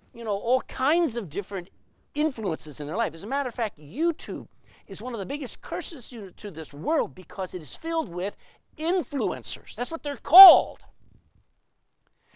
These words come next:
They are titled by Google and by YouTube as influencers because they have millions of people following them. Why is that? Because people yearn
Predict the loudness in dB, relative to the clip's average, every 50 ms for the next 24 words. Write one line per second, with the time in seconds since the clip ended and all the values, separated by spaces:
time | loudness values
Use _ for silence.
0 | -20 0 6 6 6 8 6 4 2 2 0 0 -2 -6 -12 -8 -6 -4 -2 -2
1 | -2 -2 -4 -6 -8 -12 -20 -20 -20 -12 -6 -2 2 2 4 4 4 2 0 -4
2 | -10 -18 -18 -14 -6 0 4 4 6 4 4 2 -4 -6 -8 -10 -8 -6 -4 -4
3 | -4 -4 -2 -2 -2 -2 -2 -4 -6 -6 -8 -8 -4 -2 -2 -2 -4 -6 -16 -8
4 | 0 2 4 4 4 2 0 -2 -2 -2 -2 -2 -4 -8 -12 -14 -14 -14 -14 -12
5 | -12 -10 -8 -8 -6 -4 -6 -6 -6 -6 -6 -4 0 2 6 8 8 8 8 6
6 | 4 0 -2 -6 -8 -8 -10 -12 -12 -12 -12 -12 -14 -10 -6 -4 -2 -2 0 0
7 | 0 0 -2 -4 -8 -12 -16 -18 -20 -20 -20 _ _ _ _ _ _ _ _ _
8 | _ _ _ _ _ _ _ _ _ _ _ _ _ _ -4 -4 -2 -2 -2 -4
9 | -4 -6 -12 -12 -14 -20 -18 -16 -14 -14 -12 -12 -14 -14 -14 -12 -10 -10 -10 -8
10 | -4 -2 -2 -4 -4 -6 -16 -18 -12 -6 -4 -2 0 0 0 -2 -4 -6 -10